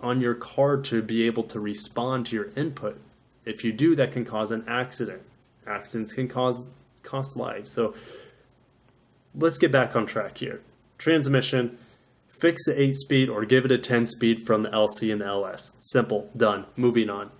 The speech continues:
Next category we're gonna talk about, which is also a, a fan or non-fan favorite, is the infotainment.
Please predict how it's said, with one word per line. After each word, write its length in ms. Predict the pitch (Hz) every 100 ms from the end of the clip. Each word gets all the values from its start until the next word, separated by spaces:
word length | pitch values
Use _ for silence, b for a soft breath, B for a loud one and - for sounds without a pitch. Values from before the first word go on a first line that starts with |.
| _
Next 280 | 123 120 -
category 420 | 127 120 120 120
we're 100 | 117
gonna 120 | 110
talk 200 | 117 117
about, 300 | 120 127 131
which 180 | 131 -
is 80 | 110
also 380 | 104 107 120 104
a, 280 | 98 95 -
a 120 | - 104
fan 380 | - 110 107 113
or 200 | 123 117
non-fan 580 | 107 107 110 113 104
favorite, 560 | 104 104 110 151 220 - - _ _
is 520 | 165 151 143 151 135
the 180 | 120 120
infotainment. 880 | 120 120 110 - 135 135 92 95